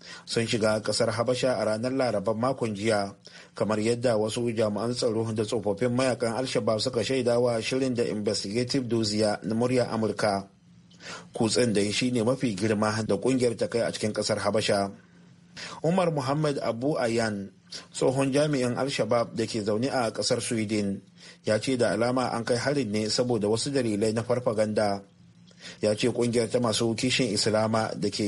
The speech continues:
yaƙi da gwamnatocin Somaliya da dakarun wanzar da zaman lafiya na kungiyar tarayyar Afirka tun shekara ta dubu biyu da bakwai, tana son ta nuna cewa za ta iya gudanar da ayyukanta a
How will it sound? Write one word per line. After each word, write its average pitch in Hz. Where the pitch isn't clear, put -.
yaƙi 127
da 113
gwamnatocin 110
Somaliya 110
da 104
dakarun 107
wanzar 135
da 131
zaman 110
lafiya 117
na 110
kungiyar 117
tarayyar 120
Afirka 113
tun 123
shekara 123
ta -
dubu 117
biyu 147
da 123
bakwai, 104
tana 123
son 123
ta 117
nuna 127
cewa 110
za 123
ta 131
iya 120
gudanar 120
da 131
ayyukanta 120
a 98